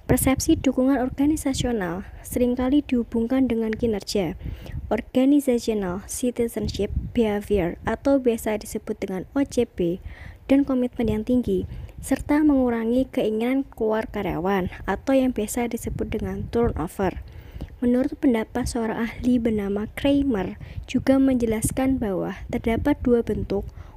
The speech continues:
untuk memunculkan dukungan karyawan terhadap organisasi, yaitu dukungan intrinsik berupa gaji, tunjangan, bonus,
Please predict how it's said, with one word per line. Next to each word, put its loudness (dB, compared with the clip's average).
untuk 0
memunculkan 2
dukungan 0
karyawan 0
terhadap -4
organisasi, -2
yaitu 2
dukungan 2
intrinsik -2
berupa 0
gaji, 2
tunjangan, 2
bonus, 0